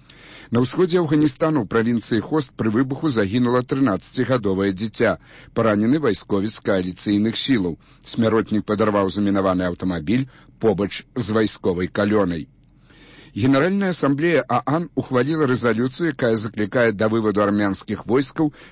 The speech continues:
з Нагорнага Карабаху. Рэзалюцыя была прапанаваная Азербайджанам. Яе падтрымалі толькі трыццаць восем дзяржаваў.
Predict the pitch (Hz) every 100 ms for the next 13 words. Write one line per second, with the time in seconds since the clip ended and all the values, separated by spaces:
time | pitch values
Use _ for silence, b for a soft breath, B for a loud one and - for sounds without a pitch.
0 | - 120 160 107 104 110 113 - 123 107
1 | 104 - 87 - B B 107 107 113 160
2 | - 110 95 110 107 110 117 110 110 104
3 | 104 101 107 98 127 120 127 90 85 -
4 | 110 104 - 101 - 104 104 135 147 -
5 | b - 131 117 - 147 123 101 87 127
6 | 120 110 95 - 104 87 117 104 123 85
7 | 76